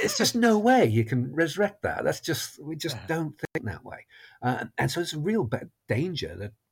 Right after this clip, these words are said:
Speaker 1: Bond is, is a character that could go that way. Now,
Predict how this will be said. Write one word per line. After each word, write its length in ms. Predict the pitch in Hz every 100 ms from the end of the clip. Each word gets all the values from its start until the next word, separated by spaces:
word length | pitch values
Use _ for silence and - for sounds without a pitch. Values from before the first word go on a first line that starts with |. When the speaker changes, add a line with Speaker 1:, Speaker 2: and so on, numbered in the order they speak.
| _
Speaker 1:
Bond 440 | 110 131 151 104
is, 100 | 87 90 -
is 200 | 107 98
a 60 | 98 101
character 360 | - 117 110 92
that 140 | 101 -
could 260 | 131 135 -
go 120 | 92
that 220 | - 78
way. 100 | - - - - _ -
Now, 400 | 123 123 92